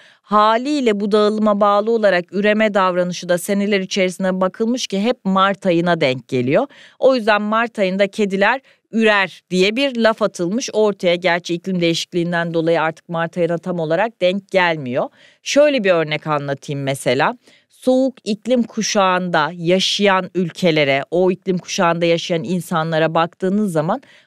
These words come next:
o insanların sıcak bölgelere göre daha uzun boylu olduğunu görürsünüz. Aslında buradaki etki de sıcaklıktan kaynaklanıyor.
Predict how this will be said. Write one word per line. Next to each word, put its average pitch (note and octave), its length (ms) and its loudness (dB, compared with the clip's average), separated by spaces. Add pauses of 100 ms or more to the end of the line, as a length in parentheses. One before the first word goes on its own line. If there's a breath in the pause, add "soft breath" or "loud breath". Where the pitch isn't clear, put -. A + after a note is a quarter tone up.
(120)
o B3+ 140 4
insanların G3+ 720 0
sıcak G3+ 640 -2
bölgelere E3+ 640 2
göre F#3+ 360 0
daha G3 220 -2
uzun F3+ 400 -2
boylu E3 300 2
olduğunu D#3+ 480 0
görürsünüz. B2+ 720 -6 (380 soft breath)
Aslında G3+ 640 0
buradaki G#3 560 0
etki F3+ 360 -4
de G3 100 2
sıcaklıktan F3 880 -2
kaynaklanıyor. B2+ 920 -4